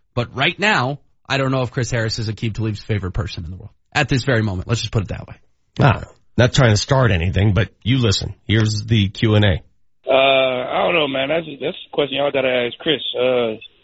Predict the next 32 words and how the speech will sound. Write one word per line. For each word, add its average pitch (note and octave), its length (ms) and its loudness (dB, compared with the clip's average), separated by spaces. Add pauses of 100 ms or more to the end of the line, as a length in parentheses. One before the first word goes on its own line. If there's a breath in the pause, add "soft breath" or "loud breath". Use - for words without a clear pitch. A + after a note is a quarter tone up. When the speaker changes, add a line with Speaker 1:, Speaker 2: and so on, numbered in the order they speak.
(640)
Speaker 3:
I, D3 160 0
I D#3+ 320 2
always C3+ 300 0
thought C#3 220 -2
playing C#3+ 180 -6
the C#3 120 -8
slot, D3 280 -2 (340)
it C3+ 260 -10
give D#3 120 2
you D3+ 100 0
a D#3 40 0
lot D3+ 160 2
of D#3 60 -4
opportunities, D#3 580 -2
man. C3 140 -2
I've D#3+ 140 -2
seen C#3+ 240 0
Charles C#3+ 240 4
Woodson D#3 280 -2
go C3+ 180 2
to D3 80 0
the C3 160 -4
slot D3 280 0
and C3 100 -12 (260)
start D3+ 300 0
getting D3+ 240 2
eight D3+ 160 2
interceptions D#3 480 -4
a E3 120 -4
year. F#3 180 2 (520)
Well, B2 140 -2
he D3+ 80 2